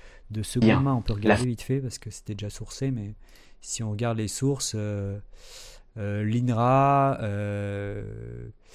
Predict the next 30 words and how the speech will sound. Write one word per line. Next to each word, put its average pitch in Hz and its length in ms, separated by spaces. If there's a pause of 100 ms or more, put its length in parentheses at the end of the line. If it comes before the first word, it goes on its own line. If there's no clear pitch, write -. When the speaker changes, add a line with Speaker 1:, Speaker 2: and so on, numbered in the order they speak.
(360)
Speaker 1:
et, 107 280
et 104 40
des 101 140
sources 123 220
de 113 80
seconde 123 300
main, 117 160
voilà, 95 240
des, 110 160
des 101 260
articles 104 240
de 110 100
journaux, 107 500
des 101 140
articles 101 300
de 104 60
journaux, 104 600
Monsieur 98 280
Mondialisation, 101 680
Météo 113 380
France, 117 320
bon, 95 240
normalement 98 280
ils 104 60
sont 107 140
assez 104 180
solides, 120 260
Météo 107 240
France, 101 280
mais, 98 160